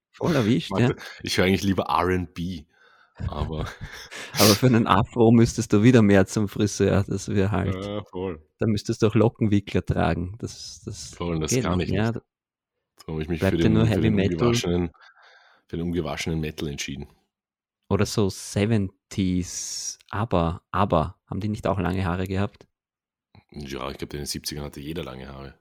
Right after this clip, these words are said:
Speaker 2: Ob er will oder nicht.
Speaker 1: Cool.
Speaker 2: Cool,
Speaker 1: Gut, dann
Speaker 2: voll.
Speaker 1: hättest du es als ein siebziger Jahre Ding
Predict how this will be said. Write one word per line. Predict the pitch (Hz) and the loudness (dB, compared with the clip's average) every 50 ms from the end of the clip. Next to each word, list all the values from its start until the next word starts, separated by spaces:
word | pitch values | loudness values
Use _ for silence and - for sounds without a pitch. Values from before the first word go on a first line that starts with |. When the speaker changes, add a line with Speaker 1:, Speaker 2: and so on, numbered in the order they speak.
| _ _ _ _ _ _ _ | _ _ _ _ _ _ _
Speaker 2:
Ob | - 80 | -12 -10
er | 78 73 | -8 -6
will | 82 78 80 | -4 -2 -2
oder | 80 76 76 | -2 -2 -2
nicht. | 82 87 90 92 | -2 -2 -4 -4
Speaker 1:
Cool. | 90 82 - - _ _ _ _ _ _ _ _ _ _ _ _ _ - - - - | -6 -8 -12 -16 _ _ _ _ _ _ _ _ _ _ _ _ _ -20 -20 -18 -16
Speaker 2:
Cool, | 76 73 71 69 65 - | -10 -10 -8 -8 -4 -4
Speaker 1:
Gut, | - 104 - | -4 0 0
dann | 98 | 2
Speaker 2:
voll. | 92 95 | 2 2
Speaker 1:
hättest | 87 104 - - | 2 0 0 -2
du | 107 | -4
es | 98 - - - - | -4 -4 -4 -2 0
als | 95 92 92 - - | 0 0 0 0 0
ein | 90 87 90 90 90 | 0 0 0 0 -2
siebziger | - - - 95 - - - 107 98 95 | -4 -4 -6 -6 -6 -4 -4 0 2 4
Jahre | 92 87 78 90 92 104 101 | 6 6 4 4 4 2 0
Ding | - - 107 101 98 101 95 92 - | 2 2 2 2 2 2 0 -2 -6